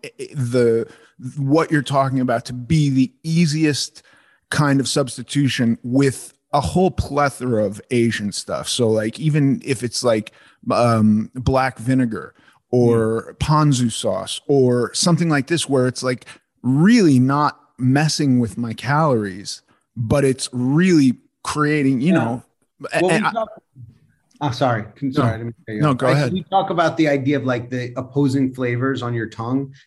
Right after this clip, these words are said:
Speaker 3: that, that make that stimulation happen. When you talk about ponzu sauce, you've got, you know, salt and acid, which are real, like,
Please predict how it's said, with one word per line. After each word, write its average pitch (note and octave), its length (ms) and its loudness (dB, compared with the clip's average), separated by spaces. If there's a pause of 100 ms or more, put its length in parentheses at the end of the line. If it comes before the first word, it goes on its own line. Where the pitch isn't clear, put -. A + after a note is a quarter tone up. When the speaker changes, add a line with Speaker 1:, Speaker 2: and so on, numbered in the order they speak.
(120)
Speaker 3:
that, A2+ 380 -2
that A#2+ 320 -8
make B2+ 260 2
that A#2+ 180 -4
stimulation A#2+ 500 -4
happen. A#2+ 280 -4
When A2+ 120 -6
you - 60 -14
talk A#2+ 140 -6
about A#2+ 220 -8
ponzu A#2 280 -4
sauce, G#2+ 320 -8
you've A#2 100 -10
got, A2+ 240 -4
you B2+ 60 -2
know, G#2 180 -8 (220)
salt C#3+ 580 0 (240)
and A#2+ 180 -4
acid, C3 560 -2 (180)
which C3 200 0
are C#3+ 80 4
real, C#3 260 0
like, C3 340 -8